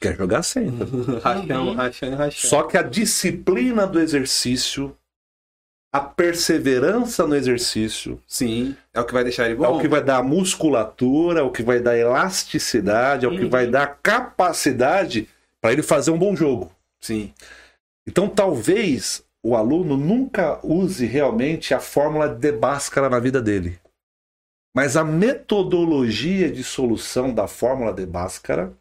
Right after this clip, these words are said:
Speaker 2: Eu nem lembro mais também.
Speaker 1: a disciplina
Speaker 2: <laughs>
Speaker 1: na realização desse exercício pode ajudar a desenvolver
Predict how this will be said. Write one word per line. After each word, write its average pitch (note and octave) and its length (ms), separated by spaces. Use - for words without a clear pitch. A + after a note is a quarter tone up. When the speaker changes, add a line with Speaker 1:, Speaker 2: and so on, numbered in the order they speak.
Speaker 2:
Eu F#2+ 100
nem A2 160
lembro G2+ 320
mais F2+ 240
também. F2 260
Speaker 1:
a C3 100
disciplina F3+ 1160
Speaker 2:
<laughs> C#3 40
Speaker 1:
na C#3 340
realização D3 720
desse B2 220
exercício B2 640
pode F3 420
ajudar C3 760
a D#3 40
desenvolver C3+ 1160